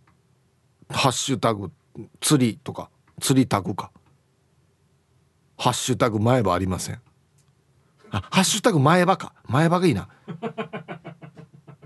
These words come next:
ハッシュタグトンブロックあげます。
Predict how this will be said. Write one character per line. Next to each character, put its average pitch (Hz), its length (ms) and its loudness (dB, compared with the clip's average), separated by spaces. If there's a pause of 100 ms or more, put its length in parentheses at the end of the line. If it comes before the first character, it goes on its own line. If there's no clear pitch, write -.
(840)
ハ - 160 0
ッ - 20 0
シ 196 240 0
ュ - 20 -4
タ 160 240 0
グ 107 200 -2 (260)
ト 170 160 4
ン 170 140 4
ブ 160 100 6
ロ 165 80 8
ッ - 60 2
ク 104 140 -2
あ 98 80 4
げ 107 100 0
ま 98 140 0
す。 - 160 -8